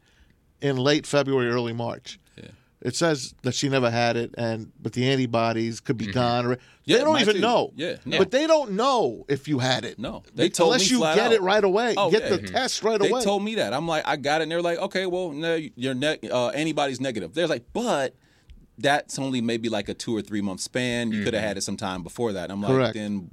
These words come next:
Speaker 2: I just wasted all my time." <laughs> Like, you're
Speaker 1: Yes.
Speaker 2: not telling me
Speaker 3: Yeah.
Speaker 2: shit.
Speaker 1: Right.
Speaker 3: Well, well,
Speaker 2: But
Speaker 3: so
Speaker 2: other things you can carry for a
Speaker 3: Mm-hmm.
Speaker 2: while. So, you know, I'm, I'm doing a kidney donation for my brother. Well,
Speaker 1: Yeah,
Speaker 2: comes
Speaker 1: God
Speaker 2: to
Speaker 1: bless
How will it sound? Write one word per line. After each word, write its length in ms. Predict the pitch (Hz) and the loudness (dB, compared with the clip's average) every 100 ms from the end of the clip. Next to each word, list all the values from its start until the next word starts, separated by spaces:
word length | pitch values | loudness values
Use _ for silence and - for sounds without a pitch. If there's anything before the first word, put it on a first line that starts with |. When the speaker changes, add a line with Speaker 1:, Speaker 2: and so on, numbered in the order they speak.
| - | -8
Speaker 2:
I 120 | 98 | -8
just 180 | 101 92 | -8 -8
wasted 300 | 98 101 92 | -8 -8 -8
all 120 | 90 | -8
my 140 | 85 | -10
time." 400 | 82 101 113 131 | -12 -8 -6 -4
<laughs> 0 | |
Like, 160 | 104 95 | -6 -2
you're 80 | 151 | -2
Speaker 1:
Yes. 80 | 131 | -2
Speaker 2:
not 100 | - 117 | -4 -6
telling 140 | 120 110 | -6 -8
me 60 | |
Speaker 3:
Yeah. 40 | 87 | -10
Speaker 2:
shit. 260 | - - _ - | -12 -16 _ -2
Speaker 1:
Right. 160 | 175 | 0
Speaker 3:
Well, 80 | - - 135 | 0 -4 2
well, 140 | 143 | 4
Speaker 2:
But 100 | 185 | 6
Speaker 3:
so 60 | 226 | 4
Speaker 2:
other 180 | - | 4
things 260 | 247 220 180 | 0 0 0
you 60 | 202 | 0
can 140 | 196 | -2
carry 240 | - 180 175 | 0 0 2
for 180 | 180 | 0
a 40 | 170 | -2
Speaker 3:
Mm-hmm. 80 | 202 | -2
Speaker 2:
while. 300 | 262 170 127 | -2 -2 -2
So, 240 | 127 127 147 | 0 0 0
you 100 | 143 | -2
know, 80 | |
I'm, 160 | 127 123 | -2 -4
I'm 220 | 127 120 104 | -2 -2 -2
doing 200 | 120 117 | -4 -4
a 40 | |
kidney 220 | - 147 | -2 -2
donation 340 | 127 113 110 104 | -2 -2 -4 -6
for 60 | |
my 140 | 104 110 | -4 -4
brother. 400 | - 214 92 82 _ _ - | -4 -6 -6 -10 _ _ -6
Well, 80 | 110 | 0
Speaker 1:
Yeah, 40 | |
Speaker 2:
comes 140 | 202 165 | 2 2
Speaker 1:
God 40 | |
Speaker 2:
to 60 | 131 | 2
Speaker 1:
bless 140 | 151 | 2